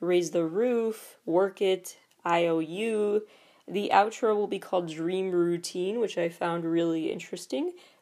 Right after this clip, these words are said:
Let me get on my theory hat, because you know I will go overboard with whenever they use the word dream in their title,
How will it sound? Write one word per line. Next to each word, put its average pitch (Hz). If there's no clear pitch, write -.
Let 175
me 180
get 180
on 175
my 170
theory 196
hat, 170
because 175
you 180
know 185
I 170
will 165
go 170
overboard 165
with 160
whenever 175
they 165
use 160
the 165
word 160
dream 170
in 165
their 160
title, 294